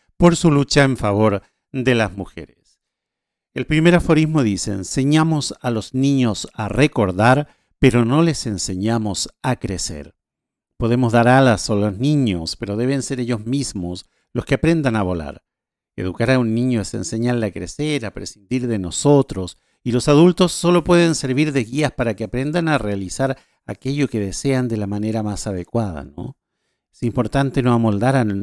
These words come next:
a los niños, a nuestros hijos, a nuestra imagen y semejanza, por-,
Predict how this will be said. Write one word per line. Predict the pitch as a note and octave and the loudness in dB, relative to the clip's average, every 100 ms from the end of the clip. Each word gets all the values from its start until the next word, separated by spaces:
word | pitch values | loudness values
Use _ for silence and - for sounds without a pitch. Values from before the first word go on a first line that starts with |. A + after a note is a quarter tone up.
| G2 - - | -8 -14 -14
a | G#2 G2 | -10 -6
los | F#2+ - - - | -6 -8 -12 -8
niños, | B2+ E3+ D3 G#2+ - | 0 4 4 2 0
a | F#2+ | -2
nuestros | G#2+ C3 A2 - | -2 0 0 0
hijos, | D3+ - G2+ - _ _ _ | 0 0 -6 -8 _ _ _
a | - G#2 | -8 -4
nuestra | B2+ - C#3+ | -4 0 2
imagen | B2 D3 - A#2+ | 2 2 0 -2
y | G#2+ | -2
semejanza, | A#2 G#2+ - C3 C3 E3+ F3 | -4 -6 -4 -6 -6 -6 -8
por-, | F3+ | -10